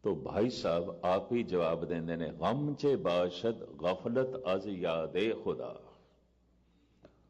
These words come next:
ਬਸ ਪ੍ਰਮਾਤਮਾ ਦੀ ਯਾਦ ਤੋਂ ਗਫਲਤ ਕਰਨੀ, ਇਹੀ ਗਮ ਹੈ, ਹੋਰ ਕੋਈ ਗਮ ਨਹੀਂ, ਇਹੀ ਦੁੱਖ ਹੈ। ਇਹ ਬੀਜ ਹੈ ਦੁੱਖਾਂ ਦਾ। ਹੁਣ ਸਾਰੇ ਦੁੱਖ ਪੈਦਾ ਹੋਣਗੇ।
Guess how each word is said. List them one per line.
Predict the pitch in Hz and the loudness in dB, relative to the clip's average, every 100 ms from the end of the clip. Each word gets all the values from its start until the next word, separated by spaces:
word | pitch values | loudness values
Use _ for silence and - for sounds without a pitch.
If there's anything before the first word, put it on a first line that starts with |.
| _ _ - | _ _ -6
ਬਸ | 90 110 - | 0 2 0
ਪ੍ਰਮਾਤਮਾ | - - 87 87 95 - 107 113 | 0 0 2 4 2 0 0 0
ਦੀ | 110 101 82 | 2 2 2
ਯਾਦ | 80 85 110 | 2 4 2
ਤੋਂ | - - 92 76 | -2 -2 -2 2
ਗਫਲਤ | 85 85 107 117 | 0 2 0 0
ਕਰਨੀ, | 110 90 82 87 85 - | 0 -2 0 -2 -4 -2
ਇਹੀ | 92 87 104 | 0 2 2
ਗਮ | 80 71 65 64 | 0 -4 -6 -10
ਹੈ, | 58 - - _ _ _ | -14 -18 -20 _ _ _
ਹੋਰ | 85 | 0
ਕੋਈ | 80 95 92 | 0 0 0
ਗਮ | 69 64 60 | 0 -4 -8
ਨਹੀਂ, | - - - - _ _ _ _ _ _ _ - 95 | -14 -18 -20 -20 _ _ _ _ _ _ _ 0 4
ਇਹੀ | 92 107 | 6 4
ਦੁੱਖ | 87 69 - - | 2 -4 -8 -14
ਹੈ। | - - - _ _ _ _ _ _ _ _ _ _ _ _ _ _ _ _ _ _ _ - _ | -18 -20 -20 _ _ _ _ _ _ _ _ _ _ _ _ _ _ _ _ _ _ _ -20 _
ਇਹ | 120 101 | 2 2
ਬੀਜ | 69 71 110 143 113 | -2 0 2 4 2
ਹੈ | 92 80 | 0 -2
ਦੁੱਖਾਂ | 95 104 - 104 85 | -2 -4 -2 -4 -2
ਦਾ। | 85 85 | 0 0
ਹੁਣ | 101 | -2
ਸਾਰੇ | - 101 104 110 101 | -2 2 4 4 2
ਦੁੱਖ | 98 95 | 0 -2
ਪੈਦਾ | 90 95 92 92 87 | -2 0 2 2 0
ਹੋਣਗੇ। | 92 92 73 73 - | 0 -2 -4 -10 -14